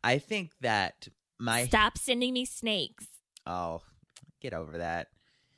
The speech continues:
Speaker 2: Chloe, you don't even have to deal with, wh-,
Speaker 1: If
Speaker 2: how
Speaker 1: it
Speaker 2: would
Speaker 1: looks
Speaker 2: you
Speaker 1: like
Speaker 2: like
Speaker 1: a
Speaker 2: if
Speaker 1: chicken
Speaker 2: I
Speaker 1: and acts like a chicken, come.
Speaker 2: We're talking about snakes.
Speaker 1: I don't care. If it looks like a chicken and acts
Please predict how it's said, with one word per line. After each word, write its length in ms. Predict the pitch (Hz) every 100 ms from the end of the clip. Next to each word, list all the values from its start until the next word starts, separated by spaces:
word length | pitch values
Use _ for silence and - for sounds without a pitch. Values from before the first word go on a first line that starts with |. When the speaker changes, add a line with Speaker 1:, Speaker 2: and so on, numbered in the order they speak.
| _ _ _
Speaker 2:
Chloe, 320 | - 247 214 226
you 260 | 214 196
don't 160 | 220 262
even 180 | 269 269
have 180 | 247
to 100 | -
deal 360 | 220 175 202 214
with, 140 | - 220 214
wh-, 100 | -
Speaker 1:
If 100 | -
Speaker 2:
how 80 | 262
Speaker 1:
it 40 |
Speaker 2:
would 60 | 277
Speaker 1:
looks 120 | 311
Speaker 2:
you 60 | 320
Speaker 1:
like 100 | 330
Speaker 2:
like 60 | 269
Speaker 1:
a 60 | 302
Speaker 2:
if 60 |
Speaker 1:
chicken 300 | - - 160
Speaker 2:
I 40 | 151
Speaker 1:
and 100 | 139
acts 240 | 139 139 -
like 180 | 123 113
a 60 |
chicken, 480 | 113 - 98 - 82
come. 240 | - 82 104
Speaker 2:
We're 100 | 214
talking 460 | - 220 220 226
about 280 | 220 214 202 -
snakes. 720 | - 208 170 165 - - -
Speaker 1:
I 60 | 110
don't 240 | 196 330
care. 440 | - 82 80 123 - _ _ _ _ -
If 80 | -
it 40 |
looks 160 | 92 -
like 140 | 101
a 40 | 101
chicken 280 | 113 107 110
and 100 | 110
acts 200 | 135